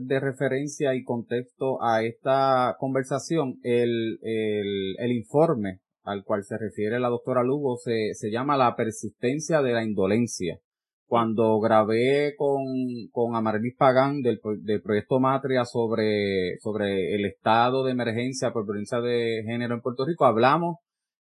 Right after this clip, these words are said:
eh, de, ¿verdad? De, de la problemática en las estadísticas, eh, que reporta, que reporta la, la Policía de Puerto Rico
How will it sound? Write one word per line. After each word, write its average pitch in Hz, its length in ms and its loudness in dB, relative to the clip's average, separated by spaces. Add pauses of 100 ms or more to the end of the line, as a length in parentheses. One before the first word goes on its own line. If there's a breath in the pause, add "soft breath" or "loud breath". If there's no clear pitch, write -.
eh, 120 520 2
de, 107 580 2
¿verdad? 123 340 4
De, 123 140 -2
de 123 140 0
la 123 140 2
problemática 123 880 2
en 131 60 2
las 120 140 2
estadísticas, 131 840 0 (420)
eh, 110 340 0
que 110 120 -4
reporta, 110 760 2
que 117 120 0
reporta 123 520 2
la, 110 220 2
la 110 120 0
Policía 104 320 -4
de 123 120 0
Puerto 135 300 -2
Rico 135 500 -2